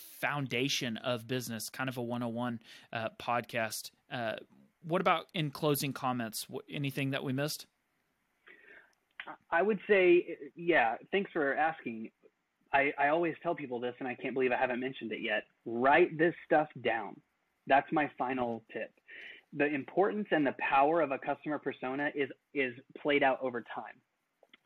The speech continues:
Speaker 2: So if you do a lot of this heavy work this week, this month, this quarter, and you identify your customer persona or personas, and you start marketing to,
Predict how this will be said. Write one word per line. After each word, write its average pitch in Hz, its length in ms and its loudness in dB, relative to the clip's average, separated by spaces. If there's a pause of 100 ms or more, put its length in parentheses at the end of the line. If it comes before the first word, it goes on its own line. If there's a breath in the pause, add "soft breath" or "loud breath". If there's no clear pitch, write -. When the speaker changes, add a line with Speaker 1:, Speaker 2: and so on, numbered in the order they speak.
Speaker 2:
So 147 240 4
if 143 180 4
you 175 180 0
do 185 280 6
a - 20 8
lot 143 220 2
of 147 60 0
this 139 200 4
heavy 143 220 2
work 120 320 -2 (120)
this 139 240 -4
week, 156 300 4
this 120 160 -4
month, 131 380 -2
this 117 220 -4
quarter, 151 380 4 (380 loud breath)
and 139 160 2
you 127 140 4
identify 135 480 2
your 139 160 2
customer 143 340 -6
persona 139 720 -2
or 131 140 -2
personas, 139 680 -2 (180)
and 123 340 0
you 120 640 0
start 120 240 4
marketing 139 400 2 (100)
to, 131 140 -2